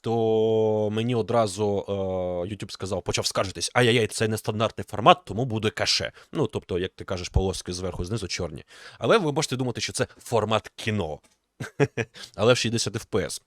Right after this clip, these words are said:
Це не дуже кіно. Так. Ем, т-, а чого? <laughs> Ні, друзі, не Олдбой, не Олдбой. Ол-, е, давайте так, зразу буду відповідати з приводу цього. Це був не Олдбой, але до Олдбоя я писав.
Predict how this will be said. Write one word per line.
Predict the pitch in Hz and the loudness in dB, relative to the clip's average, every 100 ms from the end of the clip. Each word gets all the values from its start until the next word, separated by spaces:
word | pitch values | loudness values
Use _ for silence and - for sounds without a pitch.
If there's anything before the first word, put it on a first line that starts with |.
| _ | _
Це | - | 0
не | 98 | 2
дуже | 92 87 | 2 0
кіно. | 87 82 58 _ _ _ _ _ _ - - | -2 -4 -8 _ _ _ _ _ _ -20 -4
Так. | 139 123 73 - - - - - - - - - - _ _ _ _ _ _ _ - | 2 2 2 -6 -20 -20 -20 -20 -20 -20 -20 -20 -20 _ _ _ _ _ _ _ -4
Ем, | 101 101 98 95 95 82 - - - | 2 4 4 4 0 -2 -6 -12 -10
т-, | - _ _ _ - - - | -10 _ _ _ -20 -14 -2
а | 110 | 0
чого? | - 120 127 170 - - 123 - - | 2 4 8 8 8 6 2 4 2
<laughs> | 110 - - - 180 117 | 0 -4 -6 -10 -6 4
Ні, | 131 120 | 8 8
друзі, | 117 98 98 | 6 4 4
не | 127 160 | 6 6
Олдбой, | 123 120 98 95 87 82 | 6 2 2 2 2 2
не | 95 117 | 0 0
Олдбой. | 113 98 87 82 52 - _ _ _ _ _ _ _ _ _ _ _ - _ _ _ _ _ _ _ - | -2 -4 -6 -6 -6 -10 _ _ _ _ _ _ _ _ _ _ _ -20 _ _ _ _ _ _ _ 2
Ол-, | 127 127 123 | 4 6 6
е, | 120 117 113 | 6 6 6
давайте | 131 196 160 | 6 6 4
так, | 113 85 - | -2 -4 0
зразу | 117 120 90 92 | 4 4 2 -4
буду | 92 95 | -4 -4
відповідати | 95 104 98 92 101 90 | -4 -2 -2 -2 -4 -4
з | 90 | -8
приводу | - 101 98 | -4 -4 -2
цього. | - 160 | 2 2
Це | 120 139 | 2 0
був | 127 - | 0 -2
не | 117 - | -2 2
Олдбой, | 110 101 143 214 | 2 4 6 6
але | 117 117 113 | 6 4 4
до | 107 110 | 2 4
Олдбоя | 110 104 110 107 | 4 4 6 6
я | |
писав. | 98 - - 180 214 | 4 2 4 2 2